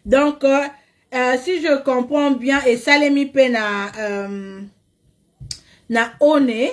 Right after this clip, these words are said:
ndenge na mona ki, on attend ki yango sans moi, hein. Light pattern, c'est que, euh, ça, ils ont montré pour le screen and the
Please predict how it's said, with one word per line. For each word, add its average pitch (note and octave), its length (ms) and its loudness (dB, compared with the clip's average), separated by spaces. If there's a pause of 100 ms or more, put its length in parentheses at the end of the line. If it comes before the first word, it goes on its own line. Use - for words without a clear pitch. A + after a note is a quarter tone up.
(100)
ndenge A#3+ 260 -2
na A3+ 120 -4
mona A#3+ 320 -4
ki, A#3+ 100 -6
on A3+ 120 -4
attend C4+ 380 -6
ki C4+ 120 -4
yango A3+ 240 -6
sans G#3+ 360 -8
moi, F3+ 260 -14
hein. C4 160 -8 (640)
Light F#3+ 440 -12
pattern, F3+ 600 -14
c'est B3 160 -18
que, - 100 -18
euh, - 640 -18
ça, - 220 -20
ils - 160 -16
ont - 60 -6
montré - 400 -16 (140)
pour - 160 -20
le - 120 -20 (120)
screen - 420 -20
and - 180 -20
the - 100 -20